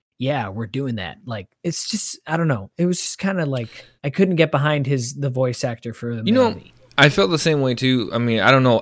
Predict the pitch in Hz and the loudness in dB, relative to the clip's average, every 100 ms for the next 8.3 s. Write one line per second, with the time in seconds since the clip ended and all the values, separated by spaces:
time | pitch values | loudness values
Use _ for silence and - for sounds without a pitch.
0 | - - 117 139 185 117 - 127 120 101 | 0 0 4 6 6 4 2 4 4 2
1 | 110 104 120 120 113 101 95 90 104 95 | 0 0 2 4 4 4 0 -2 -2 0
2 | 87 95 87 82 90 85 80 80 78 87 | 0 0 -2 -2 -2 -2 -2 -4 -2 -4
3 | 73 87 80 78 76 80 87 90 85 85 | -4 -8 -8 -8 -4 -4 -2 -2 -2 -4
4 | 80 82 82 73 - 78 80 73 - 82 | -6 -6 -6 -6 -6 -8 -8 -8 -10 -8
5 | 76 - 69 65 71 76 80 73 71 73 | -8 -6 -8 -6 -8 -6 -4 -4 -4 -6
6 | 67 73 73 73 95 78 - - 92 92 | -8 -8 -8 -6 -8 -8 -10 -10 -6 -6
7 | 87 - 87 67 53 - - - _ - | -6 -6 -8 -8 -12 -16 -20 -20 _ -4
8 | 95 85 | -2 -2